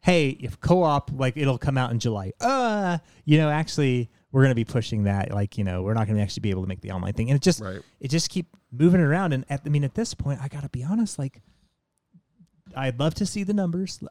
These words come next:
Speaker 1: but, like, who cares? I feel like they've lost
Speaker 2: Right.
Speaker 1: a lot of their audience 'cause they're just like, "Oh, you're out of the zeitgeist." Now, if Forge drops in November and it just, like, blows people's minds about what is able to be created and breathes more life into the game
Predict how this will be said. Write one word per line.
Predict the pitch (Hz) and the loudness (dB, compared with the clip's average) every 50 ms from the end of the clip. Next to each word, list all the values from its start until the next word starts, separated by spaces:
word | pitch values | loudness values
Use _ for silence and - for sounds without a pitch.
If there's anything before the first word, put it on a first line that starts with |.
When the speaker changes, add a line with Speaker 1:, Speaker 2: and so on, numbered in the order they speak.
| _ - | _ -8
Speaker 1:
but, | - - 165 | -8 -6 -4
like, | 147 139 143 - - _ _ - - | -2 -2 -2 -2 -6 _ _ -16 -6
who | - - 233 240 | -2 0 0 0
cares? | - - - 113 107 147 202 196 156 - - | -2 -6 -6 -4 -4 -2 -2 -4 -4 -4 -4
I | 120 | -2
feel | - - 180 180 | 0 2 2 2
like | 165 - | 2 0
they've | - 151 139 120 | 0 -2 -2 -2
lost | 113 110 117 127 143 - 95 - | -4 -4 -2 0 0 0 0 -2
Speaker 2:
Right. | 156 | -4
Speaker 1:
a | 143 | -2
lot | 135 135 139 | -2 0 0
of | 139 | 0
their | 127 123 110 - | -2 -2 -4 -4
audience | 104 127 165 180 165 135 120 - | -6 -6 -4 -4 -4 -4 -4 -6
'cause | - 139 117 | -6 -6 -6
they're | 113 117 | -4 -4
just | 113 117 - - | -2 -2 -2 0
like, | 117 107 101 - - - - _ _ - | 0 0 0 -2 -6 -20 -20 _ _ 2
"Oh, | 131 127 120 | 4 4 4
you're | 117 113 113 117 | 4 0 -2 -4
out | 117 113 | -4 -4
of | 110 95 | -6 -8
the | 95 92 | -10 -10
zeitgeist." | - 120 117 - - - - 98 - - | -8 -8 -8 -8 -8 -8 -6 -4 0 2
Now, | 147 160 165 156 | 4 4 4 4
if | 143 | 2
Forge | - - - 175 226 262 254 208 - | 0 2 4 6 6 6 4 2 -6
drops | - 135 127 151 185 - - | -6 -6 -4 -4 -6 -6 -4
in | 202 | -2
November | 202 196 180 196 196 196 202 202 | 0 0 0 0 -2 -2 -2 -4
and | 190 123 | -4 -4
it | 107 104 | -4 -6
just, | - 135 127 - - | -6 -6 -8 -6 -6
like, | 113 104 98 - 98 101 | -6 -8 -8 -10 -12 -8
blows | - 107 107 113 120 127 127 135 139 143 127 | -4 -4 0 2 4 4 6 6 6 6 4
people's | - - 120 - - 117 110 - - | 2 0 -4 -4 -4 -6 -8 -6 -4
minds | 110 101 104 110 123 120 | -2 0 0 2 2 0
about | 131 117 113 104 107 | 0 0 0 0 2
what | 113 113 | 0 0
is | 113 107 | 2 0
able | 110 110 104 107 | 0 0 -2 -2
to | 107 | -2
be | 101 107 104 | -2 -4 -4
created | - - - 104 104 110 127 160 190 196 175 - - - - - - - | -6 -6 -4 -2 0 0 2 2 2 0 0 -4 -10 -20 -20 -20 -12 -4
and | - 131 131 120 107 - _ - | 2 2 2 2 0 -4 _ 2
breathes | 131 135 143 131 - | 4 4 4 4 2
more | 139 123 113 | -2 -2 -2
life | 104 110 117 - | -2 -4 -6 -6
into | 165 165 170 | -6 -6 -6
the | 175 | -4
game | 175 185 196 214 208 185 | -2 2 2 4 4 2